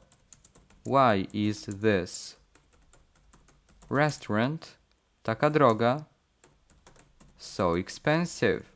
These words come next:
Why is this restaurant so expensive?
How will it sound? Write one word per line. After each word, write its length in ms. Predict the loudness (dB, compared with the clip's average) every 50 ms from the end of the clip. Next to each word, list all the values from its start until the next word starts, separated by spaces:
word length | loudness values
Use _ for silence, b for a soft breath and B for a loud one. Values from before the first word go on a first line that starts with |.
| _ _ _ -20 -20 -20 _ _ _ _ _ _ _ _ _ _ _ _ _ _ _ 2
Why 220 | 4 6 6 6
is 280 | 6 4 4 0 -4 -4
this 340 | -2 -2 -2 -2 -2 0
restaurant 800 | 2 4 4 2 0 -2 -2 -2 0 0 0 -2 -4 -6 -12 -18 _ -8
so 320 | -6 0 2 4 4 4
expensive? 840 | 2 0 -2 -4 -2 0 0 0 0 -2 -2 -2 0 0 0 -2